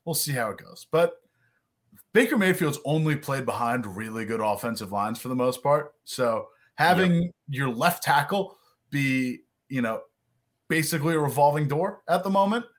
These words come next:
Speaker 1: and the fact that you need, you know, to go <laughs> into thirteen personnel, you need to address his side with an extra tight end. It's not, not the <laughs> best, uh, best model for success there.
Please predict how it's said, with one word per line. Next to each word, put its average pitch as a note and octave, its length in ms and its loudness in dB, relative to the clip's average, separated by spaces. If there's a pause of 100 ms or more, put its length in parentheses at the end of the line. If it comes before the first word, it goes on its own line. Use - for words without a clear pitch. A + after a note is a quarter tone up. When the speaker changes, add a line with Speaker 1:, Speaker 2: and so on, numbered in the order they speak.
(100)
Speaker 1:
and C3+ 300 -4
the C3 80 -8
fact C#3+ 280 0
that B2 80 -18
you D3 200 -4
need, C#3+ 400 0 (480)
you D3 100 -4
know, D#3 220 2
to D#3 100 -2
go C#3 300 2
<laughs> E3 40 4
into F3+ 140 2
thirteen E3 400 0
personnel, D#3 480 2
you A#2+ 80 0
need C3 300 0
to D3+ 140 -2
address C#3 460 -2 (320)
his D#3+ 240 0
side C#3+ 280 2
with D3 100 -4
an C#3+ 80 -2
extra C#3+ 300 -4
tight C#3 240 -2
end. D#3 220 2 (760)
It's - 160 -2
not, F#3+ 460 2
not G3 340 0
the G#3 120 0 (400)
<laughs> - 200 -20
best, F3 400 2
uh, D3+ 380 8
best C#3 240 -2
model C3+ 240 2
for B2+ 160 -8
success G#2+ 440 -8
there. F2+ 200 -16